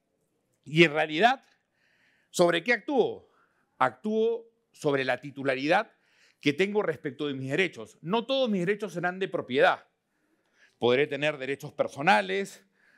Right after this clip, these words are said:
podré tener derechos de uso, podré tener derechos de patente,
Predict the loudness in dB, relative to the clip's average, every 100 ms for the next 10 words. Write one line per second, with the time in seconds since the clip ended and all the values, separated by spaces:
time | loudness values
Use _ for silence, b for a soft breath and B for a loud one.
0 | b -2 0 2 -2 -4 -4 -4 -6 -6
1 | -8 -2 0 0 -2 -2 -4 -4 _ _
2 | _ b b b b 0 2 2 -2 -2
3 | -2 -2 -10 _ -4 -2 -2 -6 -8 -2
4 | 0 2 0 -2 -2 -2 -4